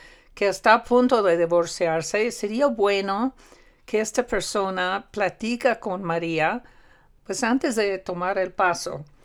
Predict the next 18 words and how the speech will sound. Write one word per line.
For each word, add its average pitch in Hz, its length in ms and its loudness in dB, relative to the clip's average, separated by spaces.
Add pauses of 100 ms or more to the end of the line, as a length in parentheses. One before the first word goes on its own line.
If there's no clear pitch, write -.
(360)
para 190 500 -2
entrar 214 420 2
con 185 180 0
los 175 220 -2
ojos 180 380 -2
abiertos. 160 720 -4
Eh, 190 320 0
su 185 240 -2
teléfono, 202 760 0
¿listos? 214 640 0 (400)
Es 208 160 0
cincuenta 190 640 0
y 170 60 -2
cinco, 262 640 2 (600)
siete 208 520 2
uno, 240 600 2 (880)
cero 226 440 2
siete 247 680 2